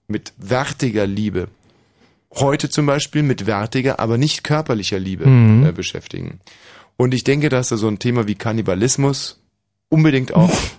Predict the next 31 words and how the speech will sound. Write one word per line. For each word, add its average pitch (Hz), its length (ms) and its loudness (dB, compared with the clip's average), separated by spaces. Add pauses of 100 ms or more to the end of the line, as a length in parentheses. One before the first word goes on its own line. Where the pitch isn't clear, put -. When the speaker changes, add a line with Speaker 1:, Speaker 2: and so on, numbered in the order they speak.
Speaker 1:
<laughs> 151 640 2 (1040)
äh, 123 300 2
ein, 123 380 -2 (800)
aber 139 220 0
dazu 139 320 -2
später 117 340 0
mehr. 98 280 -2 (520)
Ähm, 143 500 2 (720)
nee, 170 380 2
äh, 160 160 2
dazu 143 320 0
eben 160 160 2
gar 226 160 2
nicht 311 140 2
später 151 280 0
mehr, 123 280 2
weil 127 200 0
solange 139 400 -2
wir 170 160 2
dieses 147 260 -2
Telefonat 147 640 0
hier 151 100 2
f-, 127 140 -4
äh, 127 200 4
führen, 151 300 -2
könnt 139 220 -2
ihr 185 160 2
euch 175 120 2
schon 151 120 0
mal 123 100 0
überlegen, 120 540 2